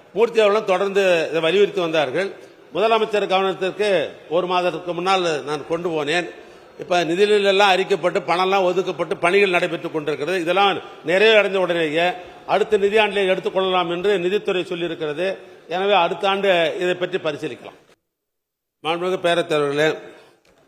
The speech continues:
நம்முடைய சட்டமன்ற உறுப்பினர் செங்கோட்டை அவர்கள் தொடர்ந்து சட்டமன்றத்திலே ஏற்கனவே ஒரு முறைக்கு பல முறை வலியுறுத்தியிருக்கிறார்கள். அந்த அடிப்படையில் தான் இப்பொழுது டி ஏ பி ஆர் தயாரிக்கின்ற பணியிலே ஈடுபட்டிருக்கிறார்கள்.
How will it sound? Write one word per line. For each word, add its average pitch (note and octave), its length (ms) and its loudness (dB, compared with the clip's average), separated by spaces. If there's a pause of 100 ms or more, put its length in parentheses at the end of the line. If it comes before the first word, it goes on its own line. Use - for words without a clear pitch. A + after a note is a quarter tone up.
(240)
நம்முடைய D#3 360 0
சட்டமன்ற F#3 480 0
உறுப்பினர் D#3 680 -2 (380)
செங்கோட்டை E3+ 400 -4
அவர்கள் F3 280 -6
தொடர்ந்து D#3+ 580 -4
சட்டமன்றத்திலே C#3 600 -6
ஏற்கனவே C#3+ 340 -8
ஒரு B2+ 120 -6
முறைக்கு C3 300 -10
பல B2 180 -10
முறை B2 280 -10 (320)
வலியுறுத்தியிருக்கிறார்கள். B2+ 880 -6
அந்த C3 240 -6
அடிப்படையில் C3+ 460 -6
தான் D3+ 260 -4 (640)
இப்பொழுது E3 420 -4
டி D3+ 100 -2
ஏ F#3+ 140 2
பி F3 140 -6
ஆர் D#3+ 200 -2
தயாரிக்கின்ற D3 640 -4
பணியிலே C#3+ 460 -6
ஈடுபட்டிருக்கிறார்கள். C3 840 -10